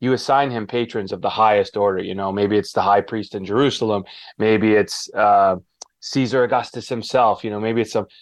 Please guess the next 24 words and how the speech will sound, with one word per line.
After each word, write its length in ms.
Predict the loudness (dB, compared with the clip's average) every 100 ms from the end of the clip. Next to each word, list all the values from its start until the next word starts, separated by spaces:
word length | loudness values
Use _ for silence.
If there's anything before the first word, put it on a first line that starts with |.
| _
some 180 | -6 0
very 220 | 4 4
well-known 680 | 2 2 2 0 -2 -4 -6 _
and 160 | -10 -8
respected 640 | -6 0 -2 0 -2 -2 -6
men. 460 | -2 0 0 -2 -10 _ _ -8
You 140 | -4
don't 300 | 0 0 0
have 120 | 0
a 80 | 0
bunch 220 | -2 -4
of 100 | -6
women 380 | -4 -2 -2 -6
support 420 | -8 -2 -2 -2
you. 140 | -6 -8 _ _
But 100 | -4
the 60 | 0
Bible 300 | 2 2 -2
is 140 | -8
very 380 | -4 0 0 -2
clear 380 | -2 -4 -4 -4
that 220 | -4 -6
Jesus 400 | -6 -6 -6 -8 -2
is 320 | 0 0 -2